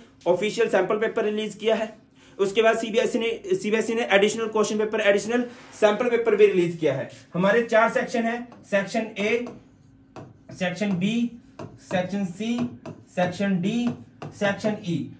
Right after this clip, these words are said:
अब section ए में एमसीक्यू आएगा, तो आज की video आपको कहां help करेगी कि section ए में जो एमसीक्यू आएगा,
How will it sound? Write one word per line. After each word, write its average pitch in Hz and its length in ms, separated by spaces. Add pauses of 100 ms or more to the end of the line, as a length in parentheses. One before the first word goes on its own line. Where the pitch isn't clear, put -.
(180)
अब 214 140
section 254 260
ए 254 440
में 240 60
एमसीक्यू 262 680
आएगा, 139 320
तो 139 140
आज 214 340
की 277 100
video 269 220
आपको 262 180
कहां 247 340
help 233 240
करेगी 175 360 (380)
कि 247 80
section 262 400
ए 240 220
में 254 160
जो 269 80
एमसीक्यू 240 520
आएगा, 208 480